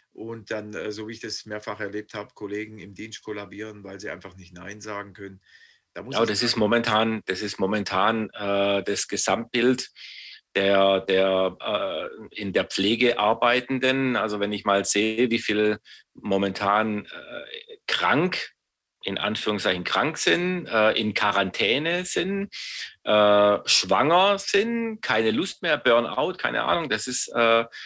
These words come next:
Speaker 2: kommen ja viele Faktoren dazu. Äh, das, das macht die, ähm, das Arbeiten, den Dienstplan schreiben momentan zu einer, sag ich mal,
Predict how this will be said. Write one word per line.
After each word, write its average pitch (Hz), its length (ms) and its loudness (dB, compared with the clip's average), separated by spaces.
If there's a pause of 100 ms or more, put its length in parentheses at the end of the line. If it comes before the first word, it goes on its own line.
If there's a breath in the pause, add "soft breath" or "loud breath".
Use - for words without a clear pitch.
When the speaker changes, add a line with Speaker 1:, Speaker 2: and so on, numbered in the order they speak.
(140)
Speaker 2:
kommen 120 180 2
ja 120 80 4
viele 120 220 -2
Faktoren 117 480 0
dazu. 123 460 2 (500 loud breath)
Äh, 107 580 6 (380)
das, - 300 -8 (100)
das - 440 -4
macht - 540 -2
die, 104 600 -2
ähm, 104 720 -2
das - 320 -4
Arbeiten, 147 600 2
den 107 180 0
Dienstplan 147 480 -2
schreiben 131 460 0
momentan 117 680 2
zu 127 180 0
einer, 107 480 2 (400 soft breath)
sag 104 280 0
ich 110 80 -4
mal, 104 320 4